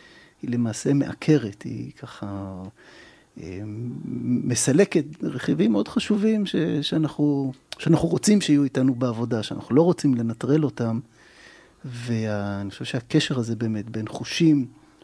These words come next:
הקשר הלא מודע בין מה שהגוף שלנו אומר לבין מה שבסופו של דבר הראש, אה, מגיב,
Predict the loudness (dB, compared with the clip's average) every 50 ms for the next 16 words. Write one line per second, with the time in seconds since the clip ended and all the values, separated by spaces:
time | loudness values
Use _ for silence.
0 | _ _ -8 -6 -6 -2 0 0 2 2 4 4 4 4 2 0 -2 -2 -4 -4
1 | -4 -4 -2 -2 0 0 -2 -2 -4 -10 _ _ _ _ _ -20 -20 _ _ -8
2 | -6 -6 -4 -2 -2 2 2 2 0 0 0 0 0 2 2 2 2 2 0 0
3 | 0 -2 -4 -4 -4 -2 0 0 0 0 -2 -4 -6 -6 -6 -8 -6 -4 -4 -4
4 | -2 -2 -2 -4 -4 -2 -2 -2 0 -2 -2 -2 -2 0 2 2 2 0 -2 -6
5 | -8 -6 -4 -2 -2 -4 -2 0 2 2 2 0 -4 -8 -14